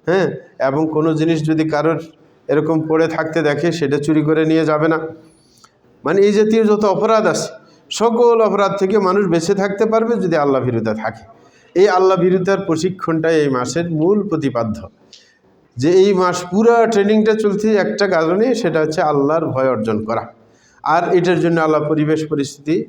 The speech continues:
তৈরি করে দিলেন, বড় বড় শয়তানগুলোকে আটকে ফেললেন, যেন এরা ডিস্টার্ব বেশি না করতে পারে। এই কারণে এটার প্রতিফলস্বরূপ আমরা দেখতে পাই যে আম-, রমজান মাসে একজন মানুষ আগে একটু খারাপ থাকলেও রমজান মাসে ভালো হয়ে যায়।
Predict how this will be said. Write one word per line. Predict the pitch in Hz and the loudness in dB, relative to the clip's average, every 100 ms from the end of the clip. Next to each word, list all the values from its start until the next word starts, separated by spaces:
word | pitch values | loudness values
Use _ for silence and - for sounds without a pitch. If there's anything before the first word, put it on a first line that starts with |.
| - | -4
তৈরি | 170 151 127 | 0 0 0
করে | 131 | 0
দিলেন, | 123 123 120 113 110 - _ 131 | 0 0 0 -4 -8 -20 _ -4
বড় | 156 156 | 0 0
বড় | 156 156 | 0 0
শয়তানগুলোকে | 156 151 156 151 156 151 | 0 -2 -2 0 0 -2
আটকে | 143 - 156 | -2 -2 0
ফেললেন, | 160 160 170 - - - - _ - | 0 0 -2 -8 -18 -20 -20 _ -6
যেন | 135 147 180 190 | -2 0 0 2
এরা | 156 156 | 2 2
ডিস্টার্ব | 151 147 165 | 0 -2 -2
বেশি | 147 151 165 | -2 -2 -2
না | 160 | 0
করতে | 160 160 175 | -2 -4 -2
পারে। | 185 220 220 - - 160 | -2 -2 -6 -16 -6 -2
এই | 160 | 0
কারণে | 170 170 190 - | 2 2 0 0
এটার | 143 165 160 151 | -2 -2 -2 -4
প্রতিফলস্বরূপ | 170 165 185 190 185 185 175 | -2 0 0 0 0 -2 0
আমরা | 165 165 | -2 -2
দেখতে | 165 170 196 | -2 -2 -2
পাই | 208 226 214 - - _ _ - _ | 0 0 -2 -10 -18 _ _ -20 _
যে | 127 | -4
আম-, | 143 147 | -2 0
রমজান | 151 165 175 | 0 0 0
মাসে | 170 151 147 190 | 0 -2 0 0
একজন | 180 156 160 160 | 0 0 -2 0
মানুষ | 160 180 - | 0 -2 -2
আগে | 165 156 165 | -2 0 0
একটু | 160 190 | 0 -2
খারাপ | - 175 170 | -2 -4 -4
থাকলেও | 175 196 214 170 139 - - - | -4 0 2 0 -2 -8 -18 -4
রমজান | 160 160 156 | -2 0 0
মাসে | 147 143 147 | -2 -2 -2
ভালো | 123 120 | 0 0
হয়ে | 110 | 0
যায়। | 101 101 | -2 -4